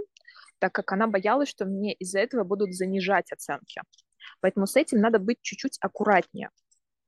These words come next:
Но все, что касается учебы на выходных, особенно если вы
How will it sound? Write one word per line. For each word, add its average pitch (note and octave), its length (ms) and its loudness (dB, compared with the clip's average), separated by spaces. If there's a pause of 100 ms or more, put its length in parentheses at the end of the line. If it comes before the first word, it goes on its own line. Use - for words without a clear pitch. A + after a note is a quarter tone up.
(640)
Но G3+ 340 4 (380)
все, - 240 2
что A3+ 200 -2
касается G3+ 840 2
учебы F#3 560 2
на G3 140 0
выходных, G#3 680 -2 (560)
особенно A3+ 480 -2
если G3+ 340 0
вы F#3+ 120 2